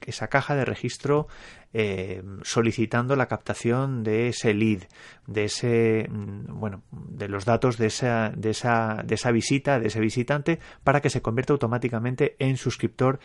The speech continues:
de tus contenidos. Eh, por ejemplo, a lo largo del blog, en artículos, en el sidebar, en la parte, digamos, derecha de, de las páginas.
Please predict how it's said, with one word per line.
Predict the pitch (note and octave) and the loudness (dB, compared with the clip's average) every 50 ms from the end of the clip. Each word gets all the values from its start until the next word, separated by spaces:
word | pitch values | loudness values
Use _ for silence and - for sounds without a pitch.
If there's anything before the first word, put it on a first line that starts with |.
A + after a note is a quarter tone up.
| - - - - - _ - - - | -16 -20 -20 -20 -20 _ -20 -20 -16
de | - - G#2 G2+ A2+ A#2+ B2+ B2 G3 - - | -12 -10 -4 0 4 4 4 4 2 -2 -2
tus | - C#3 C3+ - | 0 0 0 2
contenidos. | - A#2 G#2+ G2 F#2+ F#2 G2 F#2+ F2 F2 E2+ - - - - - - - - - - - - - - - - | 0 0 0 0 -2 -4 -4 -4 -6 -8 -10 -12 -16 -18 -20 -20 -20 -20 -20 -20 -20 -20 -20 -20 -14 -10 -8
Eh, | - - - | -6 -6 -4
por | - G#2 G2 | -4 -4 -2
ejemplo, | - B2+ B2 A#2 A2+ G#2 F#2+ - - | 2 2 2 4 2 2 2 0 -2
a | - A2+ | 0 0
lo | G#2 G2+ G#2+ | 2 4 4
largo | A2+ A#2+ B2 C3 C#3+ | 6 6 6 6 6
del | C3+ A2+ G2 | 6 4 2
blog, | F2+ G#2+ A#2 A#2+ A2 G2+ - - - - - - - | 4 6 6 6 6 6 2 -4 -14 -20 -20 -14 -6
en | - G#2+ G#2 | -6 -4 -4
artículos, | F#2+ F#2 - C3+ B2 - B2+ A#2 G#2+ G2 F#2+ F#2+ - - | -4 -2 -2 -2 0 2 4 4 4 4 2 0 -4 -6
en | G#2+ G2+ | -6 -6
el | G2 F#2+ | -6 -6
sidebar, | - - B2 B2 B2+ A2 A2+ G#2+ G2+ G2+ | 0 2 4 4 4 4 4 2 2 0
en | G2+ G2 | -2 -4
la | G2 G2 - | -6 -4 -2
parte, | - G#2+ G#2 - - B2 B2 B2+ B2 | -2 -2 -2 0 0 2 4 4 4
digamos, | A#2+ A2+ G#2+ G#2+ A#2 B2+ B2+ A2 | 4 2 0 0 0 -2 0 0
derecha | A2 G2 A2 A2+ A2 - - C#3 C#3 | 0 2 2 2 0 0 0 2 2
de, | C3+ B2 A2 G#2+ G#2 G#2 G2+ | 4 4 2 2 2 0 -2
de | G2+ G2+ | -2 -4
las | G#2 G2 - | -4 -6 0
páginas. | - A2+ G#2+ - - G#2+ G2+ G2 - - | 0 -2 -2 0 -6 -8 -8 -10 -12 -16